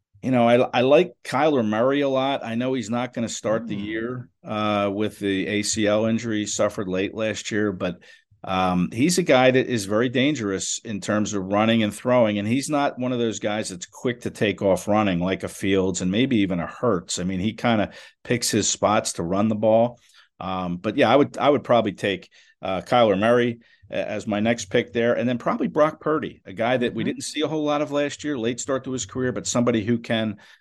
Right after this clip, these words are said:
Speaker 1: uh, I think, be developed. He's got a great team around him, a good coach in Kyle Shanahan. So he would be, uh, you know, my, my pick after, uh, Kyler Murray.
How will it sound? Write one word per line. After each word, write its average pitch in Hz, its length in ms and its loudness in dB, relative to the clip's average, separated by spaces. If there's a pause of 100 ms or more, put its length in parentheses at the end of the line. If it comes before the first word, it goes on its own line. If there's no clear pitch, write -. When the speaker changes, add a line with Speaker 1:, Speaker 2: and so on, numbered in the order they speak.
(120)
Speaker 1:
uh, 101 460 0 (1120)
I 104 140 0
think, 120 280 0
be 107 120 0
developed. 95 480 0
He's 90 160 -8
got 101 140 0
a 90 40 -6
great 101 280 -2
team 113 220 -2
around 104 280 -2
him, 113 100 -2
a 87 40 -8
good 101 300 -6
coach 113 300 2
in 92 180 -6 (200)
Kyle 110 220 4
Shanahan. 110 500 2
So 110 180 -2
he 127 100 2
would 117 160 -2
be, 110 280 0 (260)
uh, 90 240 -2
you 101 120 -2
know, 95 120 0
my, 92 260 0
my 95 180 -4
pick 90 300 -2
after, 87 520 -2
uh, 78 280 -6 (200)
Kyler 87 280 0
Murray. 82 340 -4